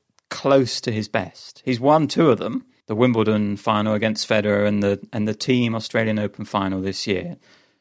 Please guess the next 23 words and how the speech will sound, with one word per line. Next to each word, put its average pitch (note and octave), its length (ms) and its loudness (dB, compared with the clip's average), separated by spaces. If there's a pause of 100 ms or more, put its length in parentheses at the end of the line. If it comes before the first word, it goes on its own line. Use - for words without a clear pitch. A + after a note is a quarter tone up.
(140)
But A#2+ 140 2
he B2+ 120 2
was, - 400 -2 (240)
he A#2+ 140 -6
was G#2 200 -2
very A#2+ 160 2
match A#2+ 440 0
aware F#2 460 2
in F#2 100 -4
those F#2 240 -2
finals, F2+ 400 -2
and G2+ 80 -2
he F#2+ 80 -2
won G#2 240 2
them F#2+ 180 -2
by G2 100 -2
being G2+ 260 -6
better G#2+ 400 -4
in G2+ 80 -4
the G#2+ 80 -4
big G#2+ 260 -4
moments. A2 600 -2
But - 280 0